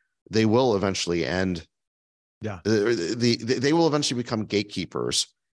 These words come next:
Speaker 1: who favor
Speaker 2: Right.
Speaker 1: themselves at the expense of innovative startups. And, um,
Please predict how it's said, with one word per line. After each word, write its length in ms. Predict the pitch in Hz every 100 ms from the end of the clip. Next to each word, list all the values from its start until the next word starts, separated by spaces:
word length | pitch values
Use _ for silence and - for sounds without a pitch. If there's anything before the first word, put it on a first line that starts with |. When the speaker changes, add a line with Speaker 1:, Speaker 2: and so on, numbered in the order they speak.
| _ -
Speaker 1:
who 220 | 110 107
favor 280 | - 120 110
Speaker 2:
Right. 80 | 101
Speaker 1:
themselves 400 | 95 107 98 90
at 80 |
the 300 | 78 90 90 -
expense 560 | 92 - - 92 82 -
of 400 | 92 87 82 - _ _ _ _
innovative 380 | 123 110 98 87
startups. 520 | - 78 80 71 - -
And, 440 | 85 85 80 80 90
um, 260 | 85 82